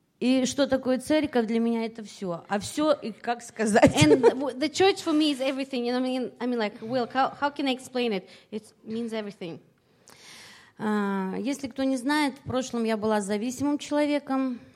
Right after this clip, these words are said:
Speaker 1: В моей жизни было все.
Speaker 2: Uh-huh. So, if you don't know about my life, I'll share a little bit.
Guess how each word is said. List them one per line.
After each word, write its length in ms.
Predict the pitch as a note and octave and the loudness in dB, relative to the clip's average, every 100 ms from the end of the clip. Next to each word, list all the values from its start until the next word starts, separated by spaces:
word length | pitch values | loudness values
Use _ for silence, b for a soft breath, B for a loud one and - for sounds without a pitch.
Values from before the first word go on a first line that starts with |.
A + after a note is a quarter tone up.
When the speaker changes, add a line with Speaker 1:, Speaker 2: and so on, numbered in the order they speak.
| - | -20
Speaker 1:
В 100 | - | -8
моей 260 | F#3 A3+ A#3+ | -2 2 2
жизни 540 | A3+ C4 A3+ A#3+ A3+ - | 2 0 0 -2 -2 -6
было 500 | G3 B3 A#3+ A3 G#3 | -4 0 2 0 -2
все. 460 | - A3 F#3 D#3 E3 - - | -2 2 2 2 -4 -12 -20
Speaker 2:
Uh-huh. 320 | G3+ G#3 F#3 - B B | -20 -16 -16 -16 B B
So, 280 | - D4 D4+ | 0 4 6
if 180 | C#4+ C#4 | 4 2
you 100 | E4 | 2
don't 160 | F4 D#4+ | 4 6
know 180 | F#4+ | 6
about 200 | F4 D4 C#4 | 6 6 4
my 140 | C4+ | 2
life, 260 | B3+ A3 A3+ | 0 0 0
I'll 220 | A#3+ G3+ | -4 -4
share 440 | G#3+ - - C#4 B3 | -8 -14 -6 -2 -2
a 40 | |
little 140 | A#3 G#3 | -2 -4
bit. 140 | G3 | -8